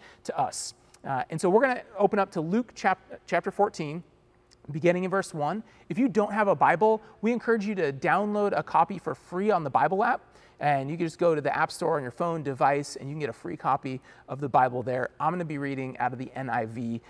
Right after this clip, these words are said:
today, uh, but we're gonna begin with just with one verse in Luke fourteen, beginning in verse one. It says, "One Sabbath, when Jesus went to eat in the house of a prominent Pharisee,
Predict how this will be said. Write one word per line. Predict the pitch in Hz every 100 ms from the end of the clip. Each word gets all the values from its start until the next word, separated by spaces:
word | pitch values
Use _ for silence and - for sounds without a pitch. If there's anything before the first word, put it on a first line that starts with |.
| - _
today, | - 120 127 113 113
uh, | 131 120 117
but | 117 139 139
we're | 147
gonna | 151
begin | 143 135 151 139
with | 139
just | 156 -
with | 135
one | 135 202 214
verse | 165 143 - -
in | 131 131 127 127 - -
Luke | 160 160
fourteen, | - 165 - 139 131
beginning | 127 123 131 131
in | - 131 120 -
verse | 123 113 135
one. | 123 107
It | 92 _ - - _
says, | - 190 143 131 - _ _
"One | - 180 269
Sabbath, | - 185 131 113 123 - _ _
when | - 151
Jesus | 131 190 190 196
went | 185 160
to | -
eat | 190 185 -
in | 143
the |
house | 135 160 156 -
of | 135
a | 131
prominent | - 175 185 202 196
Pharisee, | - 143 110 - 107 101